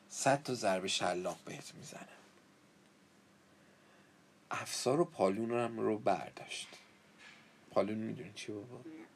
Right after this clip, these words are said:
Speaker 1: پالون اون
Speaker 2: افسار رو نمی‌دونی.
Speaker 1: افسار رو نمی‌دونی؟
Speaker 2: آه، می‌دونم.
Speaker 1: چی افسار؟
Speaker 2: تناب.
Speaker 1: پالون چیه؟
Speaker 2: پالون نمی‌دونم.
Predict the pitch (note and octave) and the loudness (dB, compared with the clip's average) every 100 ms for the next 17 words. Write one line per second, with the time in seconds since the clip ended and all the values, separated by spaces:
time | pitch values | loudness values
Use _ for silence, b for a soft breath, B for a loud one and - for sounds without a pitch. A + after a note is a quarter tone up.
0 | - - B B B - - G#2+ A2+ A#2+ | -20 -20 B B B -20 -4 -2 0 -2
1 | B2+ B2+ B2+ - D#4+ - D4+ C#4 A#3 C#3+ | -2 -4 -6 -12 -12 -8 -6 -6 -8 -12
2 | - - - - - - - A#2+ - B2+ | -18 -20 -20 -20 -20 -20 -4 -2 0 0
3 | C3+ A#2+ G2 A2+ F#3+ - - - E4 B3 | 0 -4 -4 -6 -6 -10 -20 -12 -8 -8
4 | - B3 B3+ - - - - - - A2 | -8 -6 -6 -8 -16 -20 -20 -12 -2 0
5 | G#2+ - - A2+ - - - - - - | -2 -6 -6 -6 -8 -20 -20 -20 -20 -20
6 | - - - C#4+ B3 F#3 - - B B | -20 -20 -8 -6 -6 -8 -18 -20 B B
7 | B B - - A2+ A#2 A#2 A#2+ A2 A#2 | B B -8 0 2 0 -4 -2 -2 -4
8 | B2 - - - C#4 C4 B3 - | -12 -20 -20 -12 -8 -6 -8 -10